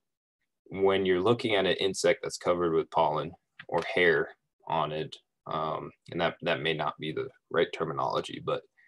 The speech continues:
when you've got all these little hairs on them, wherever that hair is most,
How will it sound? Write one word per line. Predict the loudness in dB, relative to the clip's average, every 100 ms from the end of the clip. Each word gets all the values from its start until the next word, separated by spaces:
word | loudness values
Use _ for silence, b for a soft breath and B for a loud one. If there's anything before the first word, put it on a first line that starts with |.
| b _
when | -6
you've | 0
got | 4 6
all | 4
these | 2 2
little | 2 2
hairs | 0 -2 -4
on | -6 -4
them, | -6 -10 _ _ _ _ _
wherever | -4 2 6 6 6 6
that | 6 4 4 2 -2 -12 -16 _ _ _ _ _ _ _ -8
hair | 4 8 10
is | 8 4 -2
most, | -2 2 2 2 -2 -10 -16